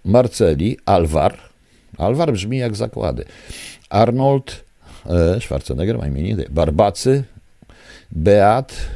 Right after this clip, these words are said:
Beat to kawał, to, to Beata, która zmieniła. Biec-, Biecława, Bonifacy, Czcisław, nie do wymówienia,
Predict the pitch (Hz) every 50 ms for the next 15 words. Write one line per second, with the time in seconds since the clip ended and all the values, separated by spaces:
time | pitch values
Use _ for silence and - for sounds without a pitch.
0 | - - - _ _ _ _ - _ _ - 80 101 110 127 147 139 - - -
1 | 123 - - 123 120 117 117 117 117 117 - 120 120 120 - - - - - -
2 | - - - _ _ _ _ _ _ _ - _ _ _ _ _ _ _ _ _
3 | _ _ _ _ _ _ _ _ _ _ _ _ _ _ - - 120 110 131 131
4 | 139 139 120 - 92 78 - - 78 69 69 71 71 64 62 65 58 60 - -
5 | - 78 78 101 131 127 - - - 120 107 101 107 135 127 - - - - 123
6 | 127 117 98 95 110 117 113 117 117 113 113 107 - - 104 92 90 - 123 131
7 | 127 - - - - - - - - 180 - - - 92 92 107 135 - - -
8 | _ _ _ _ - - 113 120 120 107 104 98 104 104 101 98 90 85 73 71
9 | 67 64 90